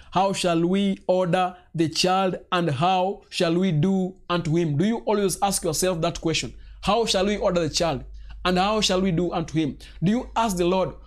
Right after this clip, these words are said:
for divine guidance when it comes to, to child guidance? So, Samson was a son of Manoah. Manoah was a Danite. An angel came and bore the message about how they would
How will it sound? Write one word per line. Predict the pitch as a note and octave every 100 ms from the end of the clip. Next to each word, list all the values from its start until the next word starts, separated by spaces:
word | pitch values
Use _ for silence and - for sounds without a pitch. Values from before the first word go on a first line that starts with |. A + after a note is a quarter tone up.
| -
for | F#3+
divine | E3+ D#3+ G#3+ A3+
guidance | E3 G3 F#3+ D#3+
when | D#3+
it | D3
comes | F#3 G3 F#3 - - -
to, | E3+ D3
to | D#3
child | - F#3 F#3 D#3+
guidance? | E3 D#3+ C#3 A#2+ - - - - - - _ _ _ -
So, | - G#3 F#3 F#3+ - -
Samson | - G#3+ G3+ D#3 F#3 - _ - _ _ _ _
was | F3 E3+
a |
son | F#3+ G3
of | E3+
Manoah. | D#3 D#3 E3+ B2 - _ _ _ _ _ -
Manoah | D3+ F#3 A3 F3+ A3 - - - -
was | F3+
a | E3
Danite. | F3+ F#3 D3+ B2 - - - - -
An | D3 F3+
angel | A#3+ G#3+ A3+
came | - G3+ G3
and | G3 D#3
bore | C#3+ F#3+
the | E3
message | D#3+ E3+ - B2 B2 _ _ - D#3+
about | E3 G3+ F#3+ F#3 - -
how | - F#3+ G3
they | E3+
would | D#3+ D#3+ D#3 -